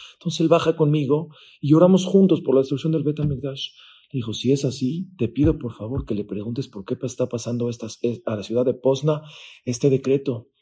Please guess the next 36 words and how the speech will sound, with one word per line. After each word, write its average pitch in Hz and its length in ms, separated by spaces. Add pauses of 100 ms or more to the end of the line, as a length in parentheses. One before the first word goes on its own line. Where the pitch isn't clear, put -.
esta 139 220
epidemia, 135 400
se 113 60
está 139 100
muriendo 135 320
gente, 135 240
está 135 160
muriendo 143 280
Yehudim." 139 520 (640)
Le 123 100
dijo, 123 220
"Ok." 139 240 (800)
Al 123 120
otro 135 160
día 123 140
llegó 104 300
con 113 120
su 95 120
respuesta. 120 480
Le 113 80
dice 110 100
a 123 60
Shlomo 113 280
Zalman, 123 460 (420)
a 139 60
Rav 110 140
Naftali 120 400
Katz, 117 260
"Y 113 60
hablé 117 200
con 120 160
Irmiyahu 110 360
Anabí." 107 440 (120)
"¿Y 110 100
qué 123 100
dijo?" - 440